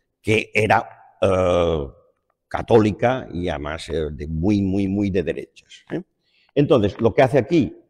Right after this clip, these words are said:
pone acontecimientos reales de, eh,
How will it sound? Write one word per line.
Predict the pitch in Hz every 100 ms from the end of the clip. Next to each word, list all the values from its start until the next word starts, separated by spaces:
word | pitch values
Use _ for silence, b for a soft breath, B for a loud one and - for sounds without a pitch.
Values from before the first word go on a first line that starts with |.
| _ - - _
pone | 151 160 117 -
acontecimientos | - 104 98 98 107 104 156 151 85 -
reales | 101 - 110 165 156 208 - - - _ _ _ _ _ _ _ -
de, | 175 123 117 123 82 - -
eh, | 90 87 82